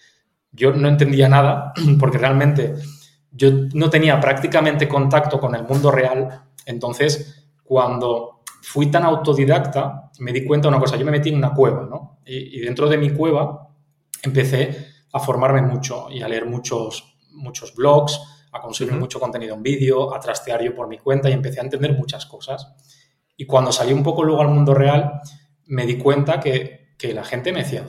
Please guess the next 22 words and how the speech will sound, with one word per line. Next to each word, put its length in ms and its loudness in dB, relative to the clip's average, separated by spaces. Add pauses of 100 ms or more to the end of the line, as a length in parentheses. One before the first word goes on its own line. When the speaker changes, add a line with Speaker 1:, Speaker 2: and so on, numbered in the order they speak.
Speaker 1:
"Joder, 480 -10
tú 80 -20
sabes 320 -4
mucho", 320 -4
¿no? 160 -8
Yo, 260 -14 (240)
"Hostia, 280 -18
pues 280 -20
no 80 -20
sé, 220 -6
o 40 -4
sea, 120 -8
me 100 -16
parece 300 -20
lo, 300 -10 (400)
lo 100 -16
normal 380 -4
a 40 0
lo 80 -2
mejor, 300 0
¿no? 160 2
El, 200 -2